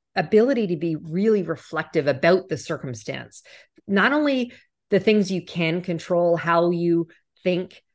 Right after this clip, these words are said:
the language and the actions or behavior that you demonstrate, and where does that come from? And then trying to, the next step in that level of resilience for me is modeling the thought, action, language, behavior of who I want to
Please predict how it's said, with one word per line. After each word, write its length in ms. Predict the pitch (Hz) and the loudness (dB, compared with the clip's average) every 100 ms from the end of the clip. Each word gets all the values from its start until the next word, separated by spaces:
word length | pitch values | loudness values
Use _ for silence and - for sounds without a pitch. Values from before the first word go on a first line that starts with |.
| _ | _
the 80 | 156 | -6
language 1000 | 151 151 160 156 - - 160 156 - - - | -4 -2 -2 -4 -8 -2 -2 -2 -8 -16 -10
and 160 | 160 | -4
the 100 | 147 | 0
actions 380 | 139 156 - 160 | 0 0 -4 -6
or 40 | 147 | -6
behavior 500 | 127 135 147 151 151 | -6 -4 -2 -2 -4
that 160 | 143 | -4
you 100 | 156 | -4
demonstrate, 480 | 139 135 175 220 214 | -4 -4 -4 -2 0
and 140 | 165 | 0
where 140 | 147 170 | 0 0
does 160 | 175 | -2
that 240 | 170 143 - | -4 -8 -8
come 220 | - 156 | -8 -8
from? 340 | - 214 240 262 - - _ - | -6 -6 -6 -10 -18 -20 _ -4
And 140 | 180 | 0
then 160 | 175 170 | 2 0
trying 420 | - 175 160 156 | -2 0 0 -2
to, 420 | - 160 147 147 | -4 -4 -2 -4
the 100 | - | -4
next 240 | 147 156 - | -4 -4 -4
step 220 | 160 - | -6 -4
in 80 | 143 | -4
that 220 | 131 - | -6 -4
level 260 | 147 139 139 | -4 -2 -2
of 100 | 131 | -4
resilience 480 | 127 131 139 139 | -4 -4 -4 -8
for 120 | - 139 | -8 -6
me 160 | 139 | -4
is 120 | 131 | -4
modeling 960 | 131 143 135 151 160 147 131 127 127 127 | -4 -4 -2 0 0 0 -2 -4 -6 -8
the 320 | 127 131 131 - _ - | -6 -6 -6 -12 _ -4
thought, 320 | 156 147 147 - - | 0 2 0 -4 -4
action, 500 | 156 156 - 147 139 | -4 -4 -6 -4 -4
language, 360 | 135 139 131 | -2 -4 -6
behavior 880 | 143 123 160 165 156 143 131 131 131 - _ _ _ | -10 -4 0 0 0 0 0 -2 -4 -18 _ _ _
of 120 | 180 147 | -4 0
who 260 | 208 208 | 4 6
I 120 | 170 | 4
want 340 | 160 160 156 - | 2 0 -4 -6
to 340 | 160 147 135 | -6 -4 -6